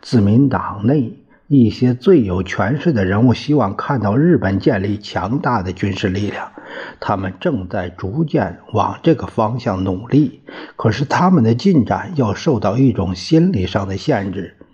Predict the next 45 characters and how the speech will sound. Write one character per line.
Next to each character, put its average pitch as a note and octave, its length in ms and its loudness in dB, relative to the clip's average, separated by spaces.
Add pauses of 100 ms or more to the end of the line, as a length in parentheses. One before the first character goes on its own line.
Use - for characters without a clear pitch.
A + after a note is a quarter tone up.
(320)
即 B2 200 4
认 C#3 280 4
为 G2+ 120 0
扩 - 340 0
充 B2 240 0
军 E3+ 280 0
备 B2 220 -2
是 - 180 -6
不 G#2+ 360 0
合 G#2+ 260 -2
法 - 320 -4
的。 - 60 -12 (680)
事 A2 380 0
实 G#2 380 2
又 C3+ 160 6
是 F#2 100 -2
无 G2 240 2
情 G2+ 280 -4
的， - 180 -10 (180)
自 - 160 0
民 G#2 260 6
党 F#2+ 240 0
在 G#2 140 0
国 G#2+ 320 -2
会 G#2+ 260 0
中 A#2+ 300 2 (260)
无 D#3+ 360 4
法 G#2 320 0
获 A2 240 -4
得 G2 180 -4
修 C3 340 0
改 G2+ 220 -2
宪 G#2 320 -2
法 - 300 -6 (180)
所 G#2 220 -2
必 A2+ 260 4
须 C#3 260 2
的 G#2+ 160 0 (240)
三 A2+ 380 -2
分 G#2 300 -2
之 G#2 160 0
二 A#2 340 2
的 F2+ 160 -2
多 F#2 240 -4
数。 F2 240 -8